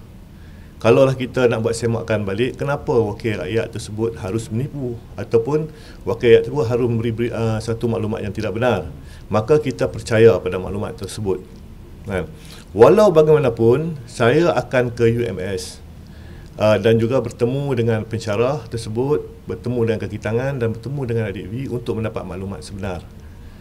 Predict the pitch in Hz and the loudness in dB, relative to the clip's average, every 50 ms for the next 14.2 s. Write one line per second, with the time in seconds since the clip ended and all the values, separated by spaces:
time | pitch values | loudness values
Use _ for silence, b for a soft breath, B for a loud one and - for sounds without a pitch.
0 | B B B B B B - 92 90 92 - 123 120 117 - 151 147 147 139 139 | B B B B B B -8 -6 -6 -4 -2 -2 0 4 6 6 6 6 4 2
1 | 139 139 139 135 - 147 143 135 - 127 127 120 - 139 127 113 - 147 139 127 | 2 2 0 -2 -4 -4 -4 -4 -2 -2 -4 -2 0 0 -2 0 0 -2 -2 0
2 | 123 139 131 - 151 160 170 156 151 151 139 131 - - 147 117 - 135 131 117 | 0 -2 -4 -4 -2 -2 -2 2 2 0 0 0 0 0 0 0 0 -2 -2 0
3 | 127 127 120 113 120 113 104 104 101 95 95 90 - - - B B B B B | 2 2 4 6 4 4 2 0 -4 -6 -8 -8 -10 -14 -14 B B B B B
4 | B B 90 101 110 117 127 123 127 131 - 117 127 127 127 127 120 117 - - | B B -2 -2 0 0 0 -2 -2 -4 -6 -4 -4 -2 -2 -2 -2 -2 -2 0
5 | 175 180 185 180 - - 135 135 127 - 143 135 131 - - - - 147 135 120 | 2 2 2 2 0 -2 -2 -2 -2 -4 -4 -4 -4 -4 -6 -4 -2 0 0 0
6 | - 120 113 107 101 98 95 98 90 - - - - - - - B B B B | 2 0 0 0 0 -2 -4 -6 -8 -8 -10 -14 -16 -18 -18 -18 B B B B
7 | B B B - - 185 208 208 190 180 156 139 127 127 131 127 120 120 131 139 | B B B 6 8 10 10 10 10 8 8 4 0 2 2 2 2 2 -2 -2
8 | 139 127 113 110 117 123 135 127 117 - 120 113 - 139 147 156 160 170 180 180 | 0 0 0 0 0 0 0 -2 -2 -4 -6 -6 -4 -2 0 2 4 4 4 2
9 | 160 - - - - 98 104 107 110 113 113 117 120 120 120 117 123 120 139 135 | 0 -4 -10 -12 -8 -6 -2 2 4 4 4 4 4 4 4 2 2 2 0 0
10 | - 113 113 117 135 156 170 180 180 180 170 - - 101 98 - 113 107 110 110 | 0 0 0 0 2 4 4 4 4 0 -4 -6 -10 -12 -10 -8 -8 -6 -6 -4
11 | 104 104 101 98 98 90 92 95 95 92 98 98 - - - - - B B B | -4 -6 -4 -6 -6 -6 -8 -8 -10 -10 -10 -12 -12 -14 -18 -20 -20 B B B
12 | B B B B B B B B 92 92 92 92 87 85 87 90 92 92 104 101 | B B B B B B B B -6 -4 -4 -4 -4 -6 -6 -8 -4 -4 -4 -4
13 | 101 101 - 117 117 117 113 110 107 107 107 101 - - - 110 - 107 98 113 | -4 -4 -6 -2 2 2 2 4 2 0 -2 -2 -2 -4 -4 -2 -2 -4 -2 -2
14 | 127 131 135 139 | 0 0 2 0